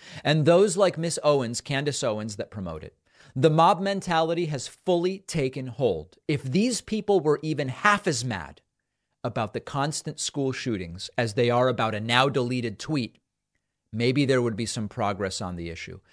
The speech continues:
Just like every faux outrage event, I'm sure this will all blow over in a few days once there is something new for people to complain about.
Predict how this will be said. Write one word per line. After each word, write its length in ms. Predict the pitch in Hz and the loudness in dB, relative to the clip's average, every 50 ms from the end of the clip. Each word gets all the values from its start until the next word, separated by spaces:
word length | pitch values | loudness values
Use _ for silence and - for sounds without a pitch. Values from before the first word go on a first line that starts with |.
| - - - | -20 -14 -8
Just 400 | 123 117 143 185 202 196 - - | -2 2 4 4 4 4 2 0
like 280 | 185 180 143 127 - - - | 2 2 2 2 0 0 2
every 380 | - 170 - 139 143 135 120 | 4 4 4 4 0 -2 -2
faux 500 | 113 - - - - 170 156 156 156 156 - | -4 -6 -6 0 4 4 6 6 4 4 2
outrage 580 | 135 135 135 135 - 120 120 120 113 110 - - | 0 0 0 0 -2 -2 -2 -2 -2 -4 -6 -8
event, 340 | 104 90 104 104 101 104 - | -12 -8 -8 -8 -8 -8 -6
I'm 200 | - 120 123 120 | -4 -4 -2 -4
sure 500 | 120 - - - - 170 143 110 87 76 - - | -4 -6 -6 -2 -2 0 2 2 0 -2 -6 -8
this 220 | 110 101 - - | -8 -8 -8 -6
will 160 | 113 101 - - | -8 -8 -4 0
all 180 | 117 117 120 117 | 2 2 2 2
blow 280 | 107 110 107 101 101 | 2 0 0 0 0
over 260 | 104 104 92 104 104 | 0 -2 -2 -4 -4
in 80 | 98 95 | -4 -6
a 40 | 92 | -8
few 200 | - - 120 104 | -8 -8 -6 -2
days 320 | 104 101 95 92 92 - _ _ _ - _ _ - | 0 0 0 0 -2 -4 _ _ _ -20 _ _ -2
once 260 | 113 120 117 110 - | -2 0 0 0 0
there 160 | 117 110 104 | 0 0 0
is 80 | 101 - | 0 -2
something 440 | - 117 104 101 - 101 98 104 | -2 -4 -4 -4 -6 -6 -4 -2
new 340 | 113 127 123 113 95 90 90 _ _ _ | 0 2 2 2 0 -2 -8 _ _ _
for 120 | - 113 | -8 -6
people 260 | - - 110 - 101 98 | -6 -6 -6 -6 -6 -6
to 80 | - 95 | -6 -8
complain 400 | - 98 90 - - 98 87 85 | -8 -8 -10 -8 -8 -8 -6 -6
about. 320 | 80 82 78 73 76 _ | -6 -8 -8 -10 -10 _